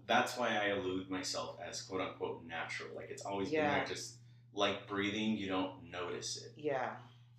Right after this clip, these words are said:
Speaker 1: So it wasn't until twenty seventeen that I started to become more in tune and aware because I developed in Reiki healing. So I became
Speaker 2: Okay.
Speaker 1: Reiki certified.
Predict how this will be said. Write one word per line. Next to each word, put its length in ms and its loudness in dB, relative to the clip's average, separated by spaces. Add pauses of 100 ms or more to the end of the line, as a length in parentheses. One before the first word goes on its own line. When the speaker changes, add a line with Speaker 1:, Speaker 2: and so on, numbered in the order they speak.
(100)
Speaker 1:
So 420 4
it 60 2
wasn't 300 4
until 240 -2
twenty 280 -2
seventeen 680 -2
that 360 2 (380)
I 240 4
started 440 2
to 120 -6
become 480 -10
more 760 2
in 260 -2
tune 380 -6
and 120 -6
aware 680 -6 (480)
because 380 -6
I 220 -4
developed 440 -4
in 120 -4
Reiki 380 -2
healing. 260 -14 (160)
So 160 -14
I 160 -4
became 180 0
Speaker 2:
Okay. 100 0
Speaker 1:
Reiki 280 -4
certified. 500 -10